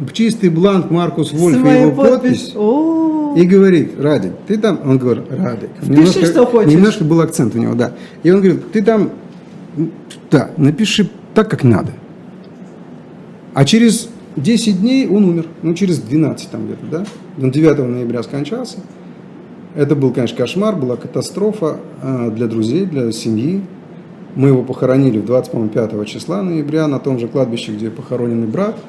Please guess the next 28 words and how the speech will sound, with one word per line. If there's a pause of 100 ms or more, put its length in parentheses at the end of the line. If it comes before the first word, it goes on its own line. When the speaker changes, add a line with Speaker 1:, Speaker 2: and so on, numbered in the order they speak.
(140)
Speaker 1:
Конрад,
и
где
папа,
и,
ну,
все,
и
там, (160)
да, (360)
и
социалисты,
и
германские. (2000)
И (560)
я
через (120)
какое-то
только
время,
через
несколько
месяцев (280)
супруге (120)
Маркуса
показал
это
письмо.